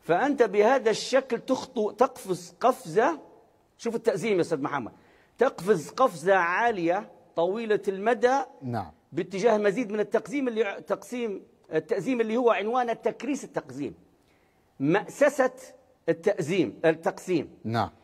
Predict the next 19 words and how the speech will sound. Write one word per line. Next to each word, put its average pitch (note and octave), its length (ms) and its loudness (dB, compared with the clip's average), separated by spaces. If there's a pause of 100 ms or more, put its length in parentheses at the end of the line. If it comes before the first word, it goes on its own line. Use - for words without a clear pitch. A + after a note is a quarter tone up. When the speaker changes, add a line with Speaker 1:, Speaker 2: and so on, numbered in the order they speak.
(180)
Speaker 1:
التمهيد G#3 720 0 (240)
لانقسام F#3 1200 0
حقيقي - 480 -6
بكل G3+ 680 -8 (400)
أبعاده G3 640 2
ومتطلباته F#3 880 0
واحتياجاته. D3+ 640 -4 (500)
Speaker 2:
لماذا B3 380 6
لا C4 80 6
تكون B3 380 -2
توافقية؟ F3+ 760 0
لماذا E3+ 400 2
لا F#3 60 2
تكون F#3 400 0
كما F3+ 220 0
تفضل C#3+ 480 0
السيد B2 380 -2
عمر B2+ 240 -2
تنتوش D#3+ 720 -4